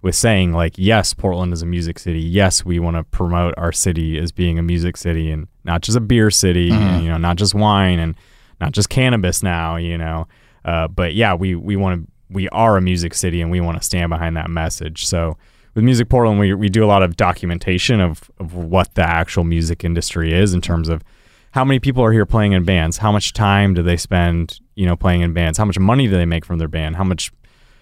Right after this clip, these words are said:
Speaker 1: you know, if you, you're manufacturing microphones, how many people do you employ? You know, how much business does your, do you do annually? Uh, because that's the kind of, uh, data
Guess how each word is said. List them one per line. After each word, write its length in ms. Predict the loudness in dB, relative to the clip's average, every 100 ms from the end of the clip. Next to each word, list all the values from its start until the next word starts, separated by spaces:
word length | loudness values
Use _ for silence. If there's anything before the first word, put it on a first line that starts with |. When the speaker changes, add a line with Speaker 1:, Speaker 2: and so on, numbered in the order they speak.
| _ _
Speaker 1:
you 120 | -2 0
know, 120 | 2
if 140 | 0
you, 220 | -2 -2 0
you're 80 | 0
manufacturing 580 | 2 2 2 2 2 2
microphones, 600 | 2 0 -2 0 0 0
how 80 |
many 140 | 0 0
people 340 | 0 0 2
do 100 | 2
you 100 | 0
employ? 360 | 0 -2 -4 -6
You 140 | -4
know, 100 | -4
how 100 | -2
much 220 | -2 -2
business 400 | 0 2 2 0 0
does 240 | -4 -4
your, 240 | -4 -6 -8 _ -14
do 140 | -6
you 140 | -4 -4
do 280 | -2 -2 -2
annually? 720 | -2 -2 0 0 -2 -2 -6 _ _ _ -2
Uh, 380 | 2 2 2 -2 -2
because 240 | 0 2
that's 280 | 2 0 -4
the 80 | -4
kind 220 | -2 -2
of, 180 | -4 -8 _ _ _ -8
uh, 340 | -6 -6 -10 -14 -8
data 280 | -2 0 2